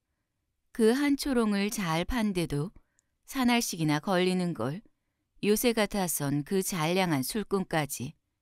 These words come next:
씨가 말랐다. 어쩌다 전일에 퍼놓았던 외상값도 갖다 줄 줄 모른다.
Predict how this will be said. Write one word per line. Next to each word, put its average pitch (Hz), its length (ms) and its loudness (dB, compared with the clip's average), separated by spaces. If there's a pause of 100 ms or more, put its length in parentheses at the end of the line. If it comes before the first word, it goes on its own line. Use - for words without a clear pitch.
(100)
씨가 156 340 -4
말랐다. 147 760 -4 (880)
어쩌다 170 680 -2 (600)
전일에 226 480 2
퍼놓았던 208 840 0
외상값도 170 840 -4
갖다 175 400 -4
줄 170 140 -6
줄 - 180 -6
모른다. 160 640 -4